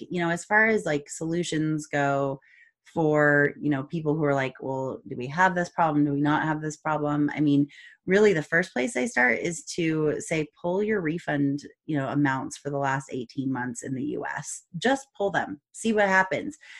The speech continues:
I mean, if you've seen your refunds increase by thirty percent and there hasn't been any <laughs> other explainable reason,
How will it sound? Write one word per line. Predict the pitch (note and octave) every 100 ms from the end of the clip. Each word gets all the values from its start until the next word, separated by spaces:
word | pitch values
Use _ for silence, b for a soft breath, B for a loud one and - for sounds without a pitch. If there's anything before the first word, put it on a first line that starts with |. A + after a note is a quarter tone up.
| B B
I | F3
mean, | E3+
if | E3+ E3
you've | G3+ G#3+
seen | B3 B3
your | A3 G#3+
refunds | G#3 G3 F3+ E3+ D#3+ D#3
increase | E3 E3 - E3+ E3
by | D#3+ D#3
thirty | E3+ F3 F3
percent | D#3+ E3 F3 D3 C#3
and | C#3 D3
there | D#3 F3+
hasn't | F#3 F#3+ F#3+ F3
been | F3+ F3
any | F3 G#3
<laughs> | G#3+
other | G3 A3
explainable | F#3 - - F#3+ F#3 E3+ D#3+
reason, | E3 F3+ D#3 C#3+